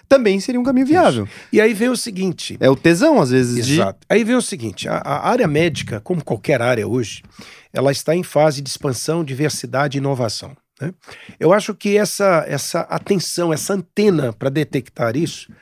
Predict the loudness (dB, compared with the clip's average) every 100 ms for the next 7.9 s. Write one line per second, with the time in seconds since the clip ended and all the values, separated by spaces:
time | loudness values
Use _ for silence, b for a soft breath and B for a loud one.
0 | b b -6 -6 -6 0 2 2 -4 -2
1 | 0 0 0 -2 -4 -8 0 0 2 0
2 | -2 -4 -4 -4 -2 0 0 -2 -8 -8
3 | 0 2 2 0 -4 B B B -6 -4
4 | -2 -2 -2 -6 -8 -6 -6 -6 -8 -4
5 | 0 0 2 0 0 0 0 0 0 -4
6 | -4 -4 0 0 0 -2 -2 -2 -2 -2
7 | 2 2 2 -2 -2 2 2 2 -4